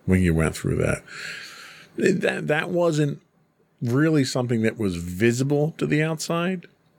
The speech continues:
but the effect of that, you know, your legs were getting much longer. Your arms were getting much longer. It took you a little while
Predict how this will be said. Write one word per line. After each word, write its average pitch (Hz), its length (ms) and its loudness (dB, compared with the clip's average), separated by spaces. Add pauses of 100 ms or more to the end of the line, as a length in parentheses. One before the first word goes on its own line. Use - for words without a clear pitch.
(220)
but 110 380 2 (180)
the 117 140 4
effect 151 500 0
of 101 140 2
that, 80 320 0 (920)
you 101 80 0
know, 87 180 0 (200)
your 120 240 4
legs 131 720 2 (100)
were 98 140 4
getting 95 320 2
much 92 260 0
longer. 82 580 -4
Your 107 300 0
arms 147 340 2
were 104 100 0
getting 90 260 0
much 82 260 -6
longer. 76 460 -6 (560)
It - 160 -2
took - 280 2
you 170 140 -2
a - 20 0
little 135 340 0
while 110 520 0